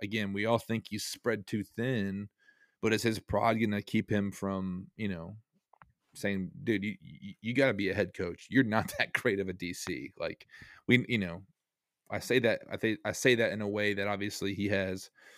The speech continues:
um, a great defensive mind, but it, it's evident that Vrabel's strong suit is being able to go one-on-one with guys, you know, elevate their play, taking guys like Jayon, Jayon Brown, um, other player, Daquan Jones. Daquan's having a fantastic,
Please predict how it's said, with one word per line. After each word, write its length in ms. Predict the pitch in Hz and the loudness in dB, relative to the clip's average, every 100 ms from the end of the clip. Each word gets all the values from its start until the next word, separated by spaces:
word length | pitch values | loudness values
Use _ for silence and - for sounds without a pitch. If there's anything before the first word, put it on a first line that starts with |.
| - - _ | -20 -20 _
um, 480 | - 95 87 76 - - _ _ _ _ - | 4 6 4 0 -8 -16 _ _ _ _ 0
a 60 | 104 | 2
great 340 | 110 117 123 | 6 6 6
defensive 500 | 117 113 113 98 95 | 2 2 0 0 0
mind, 580 | 95 98 107 110 110 101 | 0 2 2 0 -2 -6
but 260 | 95 92 73 _ _ - | -6 -6 -6 _ _ -10
it, 200 | - - | -6 -4
it's 160 | 113 | 0
evident 340 | 120 127 120 110 | 2 2 2 0
that 140 | 87 | -2
Vrabel's 420 | 107 113 104 107 104 | -2 -4 -2 -4 -6
strong 500 | - - 113 107 104 | -6 -2 0 0 -4
suit 200 | - 98 | -6 -6
is 100 | 98 | -6
being 240 | 98 98 | -6 -4
able 180 | 98 95 | -4 -6
to 100 | 92 | -8
go 140 | - 101 | -4 0
one-on-one 600 | 98 98 98 95 95 95 | 0 0 -2 -2 -4 -6
with 120 | 92 | -8
guys, 580 | - 95 95 95 95 - | -8 -8 -6 -6 -8 -8
you 180 | - 98 | -4 -4
know, 100 | 90 | -4
elevate 440 | - 113 107 104 - | -2 0 2 0 0
their 100 | 95 | -4
play, 600 | - 98 98 95 95 95 - - - | -4 -4 -2 -2 -2 -6 -10 -20 -2
taking 300 | - 123 127 104 | 2 2 2 -2
guys 260 | 107 107 | -2 -2
like 160 | 107 92 | -4 -4
Jayon, 720 | 110 104 104 104 104 104 98 - - _ - | -2 0 0 -2 -4 -4 -8 -12 -20 _ -6
Jayon 300 | 110 107 107 | 0 0 0
Brown, 540 | 104 113 107 107 107 - | -2 -2 0 0 -2 -2
um, 380 | 104 98 95 - | -2 -2 -4 0
other 220 | 120 117 | 2 2
player, 280 | 95 110 101 | 0 -2 0
Daquan 560 | 113 120 - 110 104 | 2 2 0 -2 -2
Jones. 360 | 101 113 110 107 | -2 -2 -2 0
Daquan's 400 | 127 143 98 - | 2 2 0 -6
having 220 | - 80 | -8 -8
a 40 | - | -12
fantastic, 600 | - - 101 95 - - | -20 -16 -10 -10 -10 -18